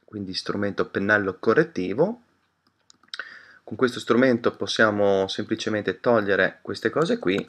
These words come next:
e ora andiamo a vedere anche quest'altro strumento che è il strumento pen-, eh, lo strumento pennello correttivo che diciamo è molto simile, però per utili-, per utilizzarlo abbiamo bisogno,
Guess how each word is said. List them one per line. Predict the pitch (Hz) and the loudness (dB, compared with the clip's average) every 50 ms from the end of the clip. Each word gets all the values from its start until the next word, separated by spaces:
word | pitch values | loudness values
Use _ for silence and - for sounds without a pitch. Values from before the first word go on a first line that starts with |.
| - - _ _ | -12 -20 _ _
e | - 101 - - _ _ _ _ _ _ _ - | -4 -4 -4 -6 _ _ _ _ _ _ _ -6
ora | 107 92 92 90 90 | -4 -4 -2 -2 -4
andiamo | 95 95 95 92 107 | -4 -4 -4 -4 -2
a | 127 | 0
vedere | 147 131 90 90 90 92 95 - - - | 0 0 2 2 0 0 0 -2 -4 -4
anche | - 95 98 98 101 101 - - 107 107 104 - - _ _ _ _ _ _ _ _ _ _ _ _ _ _ _ | -6 -6 -4 -4 -6 -8 -2 0 0 0 0 -2 -8 _ _ _ _ _ _ _ _ _ _ _ _ _ _ _
quest'altro | - - - - - 98 98 95 - - 101 | -10 -10 -10 -2 0 0 0 0 -2 -4 -4
strumento | - - - 139 147 131 107 107 107 113 113 - 127 123 | -4 -4 -2 0 2 2 2 2 2 0 0 0 0 0
che | 127 - 98 | 2 2 2
è | 92 | 2
il | 92 95 95 95 95 92 92 | 4 2 2 4 4 2 2
strumento | - - - 107 113 131 117 107 104 - | 0 -2 -2 0 2 2 2 0 -2 0
pen-, | - 117 95 107 208 - - _ | 0 0 2 2 0 -2 -4 _
eh, | - 98 101 95 92 92 92 92 92 | 0 0 2 2 0 0 0 0 0
lo | 92 98 | 0 -2
strumento | - - 127 117 - - 113 | -4 -2 -2 -2 -2 -4 -4
pennello | - 107 113 120 113 104 101 | -2 0 2 2 2 2 0
correttivo | - - 117 143 180 170 - 95 98 104 113 113 | 4 4 4 4 4 -2 -2 -2 0 0 0 0
che | - 107 - - - - - - - - - - - - _ _ _ _ _ | 2 0 -2 -2 -6 -16 -20 -20 -20 -20 -20 -20 -20 -20 _ _ _ _ _
diciamo | _ - - - 131 110 104 101 - - - | _ -6 0 2 2 4 4 2 2 2 0
è | 107 104 101 | 0 2 2
molto | 107 120 127 123 123 - | 4 4 2 2 2 0
simile, | 165 - - 110 110 113 120 123 127 123 | 0 2 2 2 2 2 2 2 0 -2
però | - _ _ - 117 123 131 113 120 | -4 _ _ 4 6 8 8 6 4
per | - 131 127 117 107 - - | 2 2 2 2 2 2 -2
utili-, | 76 101 - - 127 131 - 80 - _ _ _ _ _ _ _ _ _ _ _ _ - - | -4 -8 -6 -4 -4 -4 -4 -8 -10 _ _ _ _ _ _ _ _ _ _ _ _ -2 2
per | 147 131 123 113 110 - | 2 2 4 2 0 -2
utilizzarlo | 113 - - 120 131 185 175 117 - 104 95 95 101 113 117 127 131 135 139 139 - - | -4 -2 0 2 2 2 0 4 4 4 4 6 4 2 2 2 4 4 4 2 0 -2
abbiamo | - 101 101 107 113 110 104 101 101 101 98 | -6 -6 -2 -2 -2 -2 -2 -4 -4 -4 -4
bisogno, | 95 117 147 123 107 104 98 98 101 107 110 117 117 117 110 - - | -4 -4 -4 0 2 4 4 4 4 4 4 4 4 4 2 0 -6